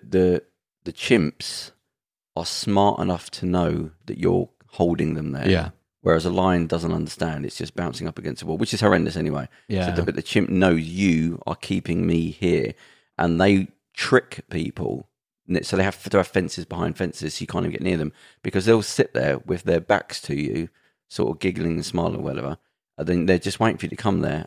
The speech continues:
Speaker 1: and they'll just reach under and grab you and pull you through, and that will shred your legs. They'll pull you through. But he said, yeah, he said they know you're, you are keeping them there. He said that's why they get, when they attack people, they go for the face and the genitals and the fingers, 'cause they know that's the most important thing for, like, living.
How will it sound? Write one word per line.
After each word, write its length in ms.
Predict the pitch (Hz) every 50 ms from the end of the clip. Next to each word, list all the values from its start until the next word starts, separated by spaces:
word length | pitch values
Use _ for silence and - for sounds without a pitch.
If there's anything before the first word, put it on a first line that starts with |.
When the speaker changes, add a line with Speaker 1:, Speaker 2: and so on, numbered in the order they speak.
| _
Speaker 1:
and 100 | - 87
they'll 100 | 82 80
just 200 | 78 - 87 -
reach 260 | - 98 101 95 - -
under 180 | 90 90 85
and 120 | 80 82 -
grab 240 | - 90 87 76
you 80 | - 76
and 100 | 82 80
pull 140 | - 90 87 82
you 60 | 82
through, 160 | - - 87
and 100 | 82 104
that 80 | 127 -
will 40 | -
shred 300 | - - - 107 92 90
your 120 | - 82
legs. 220 | 90 90 82 - -
They'll 120 | 110 113
pull 260 | 107 _ - - 95 90
you 140 | 82 82 82
through. 360 | - - 101 98 - 60 - _ _ _ _ _ _ _ _ _ _ _
But 60 | -
he 40 | 87
said, 160 | - - 95
yeah, 100 | 107 110
he 60 | 110 95
said 180 | - - 90
they 140 | 87 90 95
know 180 | 90 90 104 110
you're, 320 | 104 90 67 - 82 - -
you 520 | _ 92 98 101 92 85 82 82 85 90 _ _ _ _ _ _ -
are 80 | -
keeping 440 | - - - 95 - - - 87 85
them 140 | 80 80 80
there. 120 | 71 73 _ - - _
He 60 | -
said 100 | 98 95
that's 220 | 120 117 - -
why 140 | - 98 95
they 120 | 92 92 90
get, 140 | 87 90
when 100 | 90 92
they 60 | 92 87
attack 260 | - - 117 - _
people, 180 | - 78 82 80
they 60 | 82
go 160 | 80 - 85
for 120 | 82 - 85
the 60 | -
face 400 | - - 92 95 87 76 - -
and 140 | - 82 85
the 60 | 85
genitals 440 | - - 92 90 85 - 87 87 85
and 120 | 85 87
the 40 | 80
fingers, 440 | - 90 95 82 73 69 71 69 _ _ _ _ _ _ _
'cause 100 | - 80
they 80 | 82 80
know 160 | 80 82 82
that's 200 | 80 - - -
the 80 | -
most 180 | 85 87 85 -
important 460 | 80 - - - 85 - - 71 80
thing 200 | - 85 82 80
for, 120 | - - 73
like, 140 | 76 69
living. 440 | - 71 85 85 76 71 58 50 -